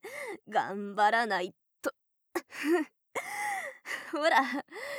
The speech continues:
土俵際まで追い込まれちゃった。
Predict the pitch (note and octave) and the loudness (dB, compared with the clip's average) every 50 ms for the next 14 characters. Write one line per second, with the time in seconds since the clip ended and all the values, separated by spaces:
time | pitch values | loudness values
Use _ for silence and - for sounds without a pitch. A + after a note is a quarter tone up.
0 | C5 A#4 G4 D4+ _ _ _ _ _ _ _ - - G#3 G#3+ G#3 G3+ B3+ - - | -6 -8 -10 -14 _ _ _ _ _ _ _ -10 -4 0 0 2 0 0 2 6
1 | C#4 C#4 C#4 C#4 B3 C#4+ C#4+ C#4+ C#4+ C#4+ D4 C4 G#3+ F3 E3+ E3+ F3 A3+ - - | 8 10 10 8 6 4 4 4 6 6 6 6 6 4 2 0 -4 -4 -4 -4
2 | C4 C#4 G#4 A4+ A4 - - C4 C4 - _ - G#3 G#3 G3+ F#3+ G3 - - - | -2 0 0 -2 2 4 4 4 4 2 _ -6 -4 -2 -2 -2 -2 -4 -6 -10
3 | - | -18